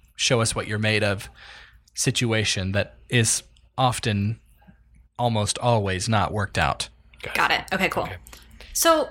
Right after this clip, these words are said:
Speaker 3: yeah, we, we made it all the way through. We brought back a book as proof because you know that you hit, you have to prove things to be historically accurate so that you know that, that we did it, what we were supposed to do, and,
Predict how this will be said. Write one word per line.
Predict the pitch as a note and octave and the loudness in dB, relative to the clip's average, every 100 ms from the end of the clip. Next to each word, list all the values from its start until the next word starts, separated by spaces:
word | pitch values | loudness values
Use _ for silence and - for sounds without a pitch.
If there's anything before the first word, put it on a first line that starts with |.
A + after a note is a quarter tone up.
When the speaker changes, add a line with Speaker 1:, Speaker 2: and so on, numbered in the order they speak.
| - - | -10 -14
Speaker 3:
yeah, | B3+ G#4 A3+ G3 | -2 2 2 0
we, | B3+ C4 | 0 0
we | G#3+ A3+ | 0 -2
made | G3+ G#3 | 0 2
it | |
all | G3+ | 2
the | F3+ | 0
way | F3+ | -2
through. | - F4 E4+ | -2 0 0
We | B3+ | 0
brought | F#3+ E3+ - | 2 0 0
back | F3 F3+ | -2 -2
a | - | -4
book | F3 E3+ | -4 -2
as | - | -2
proof | - - D4+ D#4 - | 0 0 -2 -2 -2
because | F#3+ F#3+ - - A3 | -2 -2 -2 -6 -4
you | |
know | G#3+ A#3+ | 2 2
that | G3 - A2 | 2 -2 -6
you | - | -6
hit, | - D4 | -2 -2
you | A3 A#3 | 0 2
have | D#4 | 2
to | G#3 | 0
prove | - C#4 G3+ | -2 0 0
things | - G3+ G3 | 0 -2 0
to | - | 0
be | F#3+ | 0
historically | E3 - D#3 D#3+ | 0 0 -2 2
accurate | E3 A#3+ - A#3 - | 2 2 -2 -2 -2
so | - | 0
that | F3+ - | -2 -2
you | G#3 | -2
know | F#3+ F3 | 0 0
that, | E3+ D#3 - - - - | 0 -4 -8 -10 -4 0
that | F#3 | 2
we | C#4 | 2
did | A3+ G#3 | 0 0
it, | - | -2
what | G3 - | -4 0
we | |
were | A#3 | 0
supposed | A#3 A3 G#3 | 2 -2 0
to | |
do, | G3 | 0
and, | F3+ | 0